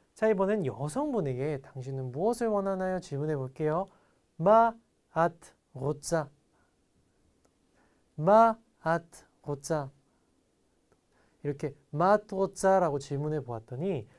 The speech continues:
여성분이 "저는 선물을 원해요."라고 답변합니다. 볼까요? "아니, 고짜 마타나." "아니, 고짜 마타나."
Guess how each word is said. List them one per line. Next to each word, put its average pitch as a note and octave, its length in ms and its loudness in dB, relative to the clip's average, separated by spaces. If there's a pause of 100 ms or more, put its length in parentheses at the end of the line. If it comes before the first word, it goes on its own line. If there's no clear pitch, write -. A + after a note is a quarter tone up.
(360)
여성분이 D#3 400 -2
"저는 B2+ 260 -6
선물을 A#3 680 -2
원해요."라고 D#3 760 -4
답변합니다. A2+ 520 -12
볼까요? E3 540 -2 (460)
"아니, A3 580 -2 (260)
고짜 F#3 680 0 (200)
마타나." D3+ 800 -2 (2000)
"아니, A3+ 580 -2 (240)
고짜 F#3+ 640 2 (120)
마타나." D3 760 -4